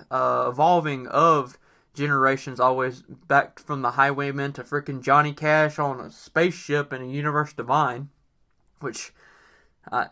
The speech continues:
I think it's, it's kinda funny that I see the memes all the time where it's talking about, like, the Highwaymen, and it's, like, Johnny Cash, and it shows a, a picture of him, like, driving,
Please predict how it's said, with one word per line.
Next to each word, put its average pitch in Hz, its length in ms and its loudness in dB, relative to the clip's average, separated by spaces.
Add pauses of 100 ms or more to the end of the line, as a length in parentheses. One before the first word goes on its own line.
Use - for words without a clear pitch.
(100)
I - 120 -10
think 135 260 -8
it's, - 160 -10
it's - 200 -10
kinda 135 260 -4
funny 123 340 -4
that 113 240 -4
I 110 120 -2
see 127 200 -10
the 120 80 -12
memes 113 340 -10
all 113 140 -4
the 113 100 -6
time 117 400 -4
where 113 280 -8 (420)
it's 127 140 -8
talking 127 380 0
about, 117 260 -2
like, 120 180 0
the 120 80 -6
Highwaymen, 123 560 2
and 117 80 -8
it's, 113 160 -10
like, 127 240 -4
Johnny 139 280 4
Cash, 131 460 -2
and 123 80 -10
it 120 60 -12
shows 123 260 -2
a, 120 360 -6
a 127 120 -8
picture 139 400 -6
of 120 140 -8
him, 127 180 -8
like, 120 380 -6
driving, 127 560 0